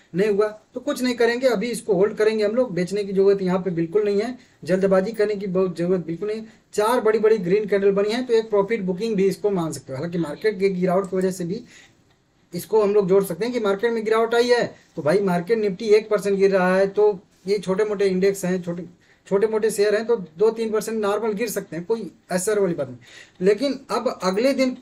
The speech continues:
निफ्टी क्या करता है और अगले दिन जेपी पावर क्या करता है, ये देखने वाली बात रहेगी। अब सोमवार को market open होगा, दो दिन का कुछ भी पच जाएगा, जो भी negative sentiment, positive sentiment है, सब कुछ settle हो जाएगा।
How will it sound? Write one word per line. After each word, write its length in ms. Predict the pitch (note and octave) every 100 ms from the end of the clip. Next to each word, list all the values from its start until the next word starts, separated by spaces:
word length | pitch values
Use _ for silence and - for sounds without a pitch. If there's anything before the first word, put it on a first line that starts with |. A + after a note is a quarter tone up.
| E3
निफ्टी 380 | D3+ F#3+ G#3+ B3+
क्या 140 | B3
करता 260 | A#3+ B3 C4
है 80 | C4
और 200 | G3+ A3
अगले 300 | F3+ G3 A#3+
दिन 140 | A#3 G#3+
जेपी 240 | G3 G3
पावर 220 | F#3 F3 C#3+
क्या 120 | C3+
करता 240 | - - C#3+
है, 120 | C3+
ये 140 | F3 B3+
देखने 300 | A3 G3+ G3
वाली 160 | F#3
बात 180 | E3 E3
रहेगी। 280 | G3 A3+ F#3 -
अब 120 | C#3 C3+
सोमवार 380 | - F3+ G3 G3
को 120 | F#3+
market 260 | F3+ F3
open 200 | E3+ E3
होगा, 200 | D#3+ E3 F3 _ - - _
दो 200 | E3 G3+ A#3+
दिन 160 | A#3+
का 120 | A#3 G#3+
कुछ 260 | G#3 A3
भी 160 | G3 A3
पच 220 | A3 G3
जाएगा, 460 | F#3 G3+ G3+ F#3+ G3
जो 140 | F#3+ F#3
भी 160 | G#3 F#3 E3+
negative 420 | E3+ F3 F3 G3
sentiment, 500 | F3 F3 F3+ F3+ E3+
positive 340 | E3+ E3 F#3+
sentiment 460 | F3 E3 E3+ E3 E3
है, 80 | E3+
सब 200 | F3 F#3
कुछ 180 | A3 G#3
settle 220 | F3 G3
हो 100 | E3
जाएगा। 380 | D#3+ E3 G3